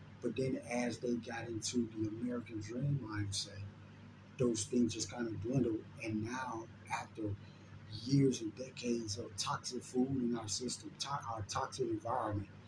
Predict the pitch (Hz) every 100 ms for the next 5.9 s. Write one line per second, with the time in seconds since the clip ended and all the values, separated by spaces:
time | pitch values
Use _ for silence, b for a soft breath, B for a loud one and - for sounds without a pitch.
0 | B - - 131 127 123 120 113 147 -
1 | - 320 - 127 - - - - - -
2 | - 127 127 123 107 101 - - 113 95
3 | - 135 120 107 - 123 135 135 127 -
4 | 135 - - - 135 - 104 - 131 127
5 | - 117 110 113 113 107 - 135 -